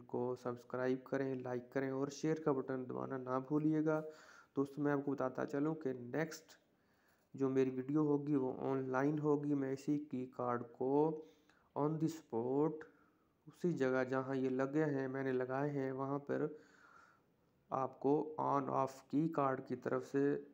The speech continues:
और manually push button की मदद से आपको on करके live दिखाऊंगा। तो दोस्तों, मेरी वीडियो देखने के लिए बहुत शुक्रिया।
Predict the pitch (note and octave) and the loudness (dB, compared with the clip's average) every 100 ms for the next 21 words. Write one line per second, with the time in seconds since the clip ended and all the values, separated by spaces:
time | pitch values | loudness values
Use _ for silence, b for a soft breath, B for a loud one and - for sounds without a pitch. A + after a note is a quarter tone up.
0 | - - C#3 C#3 C#3+ C3 C3 C#3+ D3+ D#3+ | -20 -4 0 2 2 0 -2 0 2 4
1 | D#3+ D#3+ E3 - _ - - _ _ - | 4 4 2 -6 _ -20 -20 _ _ -2
2 | E3 - C#3+ C3+ B2+ - B2+ A#2+ B2+ - | -2 0 -2 -2 -8 -8 -6 -4 -4 -2
3 | C#3+ C3+ B2 - B2+ D3 D3+ - B2+ B2+ | 0 2 0 -2 0 0 0 -4 -4 -6
4 | B2+ B2 B2 - C3+ C#3+ D#3+ D#3+ - A#2 | -8 -8 -8 -6 0 0 0 -6 -10 -10
5 | B2 C3+ C#3+ B2 B2+ B2+ B2 A#2+ A#2+ B2+ | -4 -4 -4 -8 -10 -8 -8 -6 -2 -2
6 | B2+ b b b b b b _ C3 C3 | -2 b b b b b b _ -2 0
7 | B2+ C3 C3 C3 C3 C3 - b b b | 0 -2 -2 -2 0 -2 -6 b b b
8 | b b - C3 B2+ B2+ C3 B2+ B2 B2 | b b -2 2 2 0 -2 -2 -4 -4
9 | B2 B2 B2 A#2+ A#2+ B2 - - - C3+ | -8 -6 -6 -4 -4 -6 -10 -12 -4 -2
10 | C3+ C3+ C#3 C3+ | 0 0 0 -4